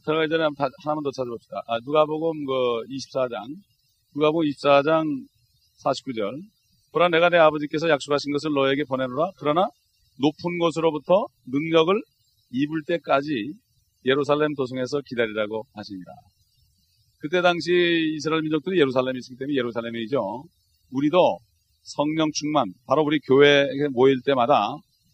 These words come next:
이 능력을 입어야 됩니다. 능력을 항상 받아야 됩니다. 위로부터 능력이죠. 하늘로부터 내려온 능력을 받아야 되는 거예요. 그게 바로 증인되는 능력이죠.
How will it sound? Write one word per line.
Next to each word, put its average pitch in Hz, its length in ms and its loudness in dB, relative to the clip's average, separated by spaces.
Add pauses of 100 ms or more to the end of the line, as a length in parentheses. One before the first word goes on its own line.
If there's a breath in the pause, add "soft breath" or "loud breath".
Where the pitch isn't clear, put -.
(120)
이 156 140 2 (100)
능력을 139 520 0 (1400)
입어야 120 220 2
됩니다. 87 300 -14 (220)
능력을 135 480 -4
항상 131 320 -12
받아야 113 180 0
됩니다. 95 300 -10
위로부터 156 440 -2
능력이죠. 113 420 -6 (200)
하늘로부터 170 340 -8
내려온 160 260 -2
능력을 151 420 -6 (440)
받아야 120 200 -6
되는 101 220 -12
거예요. 98 160 -14 (440)
그게 160 220 -4
바로 160 300 2
증인되는 143 440 -6
능력이죠. 107 400 -14